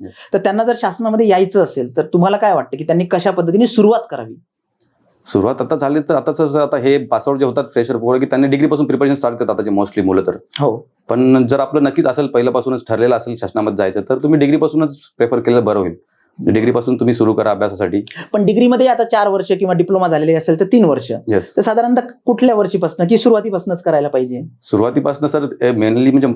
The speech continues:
Speaker 1: स-, बऱ्याच विद्यार्थ्यांना सुरुवातीला गेल्यानंतर कळतच नाही, माहितीच नसतं की गव्हर्नमेंट जॉबमध्ये ऑपॉर्च्युनिटी आहेत, बऱ्याच गोष्टी आहेत, माहिती नसतं.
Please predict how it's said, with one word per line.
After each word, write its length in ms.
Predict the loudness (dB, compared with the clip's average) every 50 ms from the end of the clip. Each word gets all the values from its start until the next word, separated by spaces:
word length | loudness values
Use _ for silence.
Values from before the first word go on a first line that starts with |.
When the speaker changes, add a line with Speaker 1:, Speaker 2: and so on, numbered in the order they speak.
| -4 -10 -10
Speaker 1:
स-, 120 | -6 -4
बऱ्याच 280 | -2 -2 0 -2 0 0
विद्यार्थ्यांना 420 | 0 0 0 0 0 0 0 -2
सुरुवातीला 420 | -4 -4 -2 -2 0 0 0 -2
गेल्यानंतर 320 | 0 0 0 0 -2 -2 -2
कळतच 300 | 0 -2 -2 -2 -4 -6
नाही, 120 | -4 -2
माहितीच 220 | -2 -2 -2 0 0
नसतं 260 | 0 -2 0 0 0
की 60 | 0
गव्हर्नमेंट 360 | 2 2 2 0 0 -2 0 0
जॉबमध्ये 320 | -2 -2 -2 -2 -4 -4
ऑपॉर्च्युनिटी 380 | -2 -4 -4 -4 -4 -6 -4 -2
आहेत, 380 | -2 -2 0 0 0 -2 -2 -6 _ _ _ _ _ -6 -2
बऱ्याच 200 | -2 0 0 0
गोष्टी 240 | 0 -2 0 0 -2
आहेत, 100 | 0 0
माहिती 200 | 0 -2 -2 -2
नसतं. 300 | -4 -4 -4 -4 -6